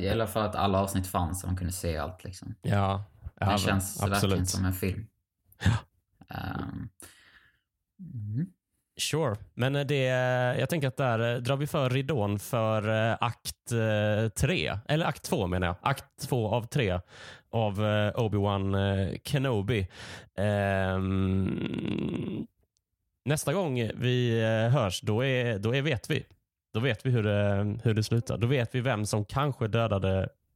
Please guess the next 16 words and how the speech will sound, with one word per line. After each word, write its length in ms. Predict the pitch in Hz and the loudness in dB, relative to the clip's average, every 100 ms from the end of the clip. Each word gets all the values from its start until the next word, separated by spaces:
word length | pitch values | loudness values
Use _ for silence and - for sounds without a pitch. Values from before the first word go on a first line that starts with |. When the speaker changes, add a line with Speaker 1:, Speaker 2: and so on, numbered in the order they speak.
| 104 | 0
Speaker 2:
Riva. 440 | 123 76 90 113 - - - - - - - | 2 2 0 0 -4 -20 -20 -20 -20 -20 -4
Speaker 1:
Mm. 220 | 98 101 - 95 - | 0 0 0 0 2
Speaker 2:
Eh, 300 | 101 98 98 101 - - - 127 - 123 - 131 - - - - - 165 - | 4 4 6 6 4 2 2 0 0 -2 0 -2 -2 -6 -4 -4 -4 -4 -2
<laughs> 0 | |
eh, 1000 | 127 120 123 123 123 117 113 - - - - 277 - - | 0 2 2 2 2 2 2 0 -2 -4 -6 -10 -16 -8
bra. 300 | 120 202 - | -2 -2 0
Är 100 | 147 | 0
det 60 | 180 | 0
något 100 | 175 | 0
mer 160 | 170 | 0
vi 80 | 147 | 2
vill 200 | 147 147 | 0 2
ha 160 | 135 139 | 0 0
sagt? 400 | 175 - - - - - - _ _ _ _ _ _ _ - - - - - _ _ _ _ | -2 -4 -4 -4 -6 -10 -20 _ _ _ _ _ _ _ -18 -18 -20 -20 -20 _ _ _ _
Speaker 1:
Eh, 400 | 123 120 120 120 | -2 -2 0 -2
nej. 480 | 135 220 95 113 | 0 0 2 0